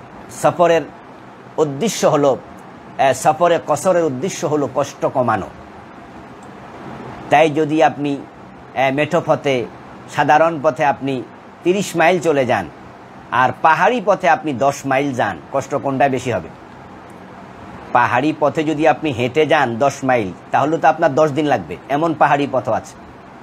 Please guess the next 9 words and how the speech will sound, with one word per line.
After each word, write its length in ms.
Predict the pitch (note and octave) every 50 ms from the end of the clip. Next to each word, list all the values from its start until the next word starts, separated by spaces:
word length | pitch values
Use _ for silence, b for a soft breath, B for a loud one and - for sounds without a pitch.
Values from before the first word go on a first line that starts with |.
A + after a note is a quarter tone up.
| - - - - - - - - - - - - - - B B B B B
আবার 340 | B C3 C#3+ D#3+ E3 E3 D3+
আপনি 260 | D3 C#3+ - D#3 D#3+
যদি 160 | D#3 D#3 D3+ D3
পঞ্চাশ 500 | D#3 E3+ F#3 G3 F#3 - F#3+ - - E3+
মাইলও 280 | E3+ E3 F3+ F3+ F3+
চলে 260 | C#3+ F3+ E3+ D#3 D#3
যান 260 | C3+ D3 C#3 B2+ A2 F#2 - - - - - - - - - - - -
normal 360 | D3+ E3+ E3+ E3+ E3 D#3+ D3+ B2
পথে, 340 | B2 C3+ A#2 - A#2+ G2 F2+